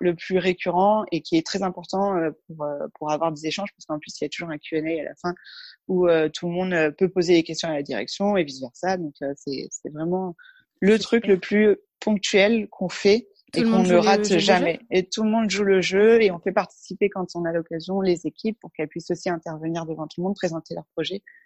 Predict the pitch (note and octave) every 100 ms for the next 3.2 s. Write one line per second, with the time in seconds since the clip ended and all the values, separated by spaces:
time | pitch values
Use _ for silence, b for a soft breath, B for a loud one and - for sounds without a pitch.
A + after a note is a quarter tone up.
0 | _ G#3 G3 G3 E3+ D#3 D#3+ E3 D#3+ E3
1 | D#3 F3+ - D3+ - E3 F3 D#3 D#3+ _
2 | _ _ D#3+ D#3+ - F#3 F3 D#3+ D#3 D3+
3 | D3+